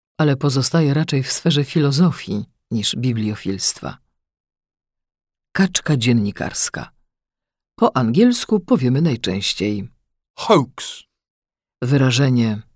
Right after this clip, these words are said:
Speaker 2: Bomb hoax.
Speaker 1: oznacza fałszywy alarm bombowy, co już przestaje być zabawne.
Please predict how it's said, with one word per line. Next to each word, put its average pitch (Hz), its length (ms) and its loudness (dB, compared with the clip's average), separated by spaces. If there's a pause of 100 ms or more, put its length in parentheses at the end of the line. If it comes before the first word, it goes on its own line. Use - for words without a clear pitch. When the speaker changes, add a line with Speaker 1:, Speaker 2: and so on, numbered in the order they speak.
(500)
Speaker 2:
Bomb 117 480 4 (100)
hoax. - 580 -4 (420)
Speaker 1:
oznacza 117 600 -2
fałszywy 107 760 -2
alarm 123 440 2
bombowy, 110 600 -2 (680)
co - 160 -4
już 156 360 -6
przestaje 95 520 -4
być - 220 -10
zabawne. 76 540 -8